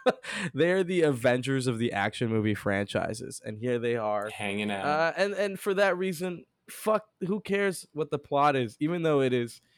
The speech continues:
Speaker 1: incredibly problematic, and it suffers from that thing, John, where it's just like, "Oh, we're gonna have to just create a third world, a fictional third world where this could happen,"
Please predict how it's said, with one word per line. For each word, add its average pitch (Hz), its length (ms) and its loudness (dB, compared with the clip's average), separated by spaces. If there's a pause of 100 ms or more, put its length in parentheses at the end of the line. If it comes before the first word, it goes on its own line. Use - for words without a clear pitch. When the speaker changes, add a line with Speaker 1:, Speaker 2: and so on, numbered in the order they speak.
(160)
Speaker 1:
incredibly 143 580 0
problematic, 104 800 -6 (300)
and 147 100 -2
it 143 80 -4
suffers 160 420 -4
from 156 200 -10
that 131 200 0
thing, 131 320 -4
John, 156 380 -4
where 117 100 -6
it's 95 140 -10
just - 180 -10
like, 101 300 -4 (460)
"Oh, 131 160 4
we're 127 100 0
gonna 151 160 -2
have 151 180 -2
to 135 80 -12
just 123 440 -2 (500)
create 127 680 0 (140)
a 117 480 4 (680)
third 135 340 0
world, 117 760 0
a 123 80 -8
fictional 143 480 -4
third 123 420 -4
world 110 400 -2
where 104 160 -6
this 104 180 -6
could - 140 -8
happen," 98 540 -6